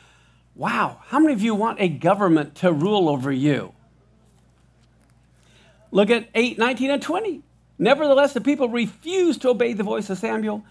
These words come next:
and they said, 'No, we want a king over us, that we also may be like all the nations, that our king may judge us and go out before us and fight our battles.'" Okay, so what the Song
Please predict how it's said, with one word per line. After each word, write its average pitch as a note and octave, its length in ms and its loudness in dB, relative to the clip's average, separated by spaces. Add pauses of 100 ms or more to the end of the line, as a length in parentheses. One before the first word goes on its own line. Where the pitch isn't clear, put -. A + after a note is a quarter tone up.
(280)
and G3+ 140 2
they G3+ 80 4
said, F3 260 4
'No, E3 480 6
we G#3 260 2
want A3+ 220 4
a A3 60 -2
king E4 260 0
over C#4 300 8
us, C4 420 2
that G3+ 400 0
we A#3 240 -2
also A3 340 0
may G#3+ 160 0
be G3 160 -2
like G3 220 0
all G3 140 2
the E3 100 -2
nations, D4 460 0
that G3 120 4
our F3 80 0
king A3 220 -6
may D#3 140 -2
judge D4 340 -2
us C#4+ 180 0
and F3 120 -4
go F3 60 -2
out B2+ 100 -4
before C4+ 380 2
us C4 120 -4
and D#3 100 -6
fight A#3 240 -6
our F#3+ 260 -2 (420)
battles.'" - 640 -14 (1500)
Okay, G#3+ 320 4
so G3+ 220 2
what C#4+ 200 6
the F#4 120 0
Song B3 500 -2